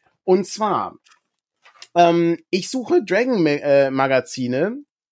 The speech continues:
äh, und zwar so aus der drei null, drei fünfer Ära.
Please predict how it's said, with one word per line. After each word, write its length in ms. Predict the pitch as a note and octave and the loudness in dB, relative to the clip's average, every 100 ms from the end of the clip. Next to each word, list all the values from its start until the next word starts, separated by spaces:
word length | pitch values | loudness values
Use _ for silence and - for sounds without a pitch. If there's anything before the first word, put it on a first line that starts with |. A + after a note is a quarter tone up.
| _ | _
äh, 340 | D#3+ D#3+ D#3+ D#3+ | 0 2 2 0
und 260 | E3+ E3+ | 0 0
zwar 640 | D#3+ - F3+ F3+ F#3 D#3 E3 | -2 -4 0 2 2 0 -2
so 180 | D#3 F3 | 2 2
aus 200 | F3 F3+ | 0 -2
der 140 | F3+ | -4
drei 260 | D3+ D#3+ E3 | 0 0 2
null, 280 | F#3 A#3 | 0 -2
drei 240 | A3 E3 E3+ | -2 -2 -2
fünfer 380 | A3+ B3 D#3 G2 | -2 -2 -2 -2
Ära. 460 | A#2+ A2 A2 D#3+ | -4 -2 -4 -6